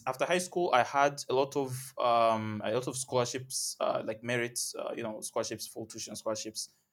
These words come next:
to study in the U S, in the U K, and, and Australia. But I could not,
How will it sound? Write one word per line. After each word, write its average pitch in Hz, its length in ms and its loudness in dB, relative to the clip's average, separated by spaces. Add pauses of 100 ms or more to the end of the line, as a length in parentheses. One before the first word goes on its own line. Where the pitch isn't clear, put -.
(360)
to - 60 -8
study 117 260 0
in 113 60 -4
the 110 200 -4
U 117 100 2
S, - 280 -2
in 107 120 -8
the 110 80 -10
U 131 180 -4
K, 120 400 -2
and, 107 180 -8
and 104 260 -10
Australia. 117 600 -2 (840)
But 160 440 6
I 131 120 4
could 135 180 -2
not, 156 300 -2